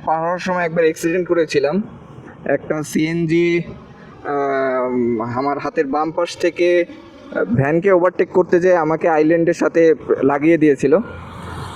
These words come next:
অ্যাক্সিডেন্ট করার পরে সে বুঝতে পারছে যখন আমি পড়ে গিয়েছি, তখন সে উঠে, মানে, বা-,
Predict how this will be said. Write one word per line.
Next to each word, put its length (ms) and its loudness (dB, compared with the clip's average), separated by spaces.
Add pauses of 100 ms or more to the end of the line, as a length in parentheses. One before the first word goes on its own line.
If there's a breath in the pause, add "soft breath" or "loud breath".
(680)
অ্যাক্সিডেন্ট 500 2
করার 240 6
পরে 520 4
সে 300 4
বুঝতে 340 4
পারছে 320 4
যখন 280 2
আমি 220 2
পড়ে 240 6
গিয়েছি, 420 4 (460)
তখন 320 2
সে 180 4
উঠে, 500 4 (540)
মানে, 300 2
বা-, 180 0